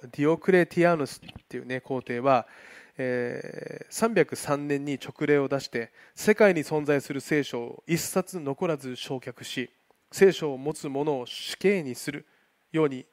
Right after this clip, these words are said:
えー、命じるんです。ね。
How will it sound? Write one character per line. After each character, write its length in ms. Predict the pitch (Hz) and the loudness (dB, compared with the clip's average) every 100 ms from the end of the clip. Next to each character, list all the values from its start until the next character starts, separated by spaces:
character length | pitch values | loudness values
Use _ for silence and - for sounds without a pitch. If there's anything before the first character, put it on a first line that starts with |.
| - | -16
え 260 | 120 113 107 | -14 -14 -12
ー、 60 | |
命 180 | 120 123 | -10 -8
じ 120 | 113 | -10
る 100 | 110 | -14
ん 20 | |
で 80 | 113 | -16
す。 140 | - - _ _ _ _ _ _ _ _ _ _ _ _ _ _ _ - _ _ | -18 -20 _ _ _ _ _ _ _ _ _ _ _ _ _ _ _ -18 _ _
ね。 200 | 120 101 | -12 -12